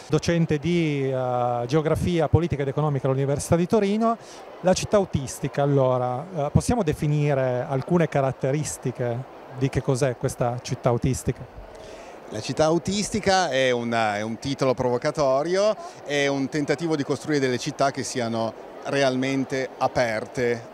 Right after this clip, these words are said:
Speaker 2: alla, alla differenza. Il, in particolare il,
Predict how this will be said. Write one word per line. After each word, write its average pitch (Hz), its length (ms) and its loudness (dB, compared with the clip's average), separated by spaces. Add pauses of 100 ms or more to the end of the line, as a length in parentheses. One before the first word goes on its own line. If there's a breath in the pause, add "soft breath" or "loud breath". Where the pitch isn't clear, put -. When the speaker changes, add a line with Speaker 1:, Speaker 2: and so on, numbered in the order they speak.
Speaker 2:
alla, 123 560 0
alla 143 160 0
differenza. 127 680 0
Il, 117 440 -4
in 110 60 -6
particolare 120 680 -2
il, 107 580 -4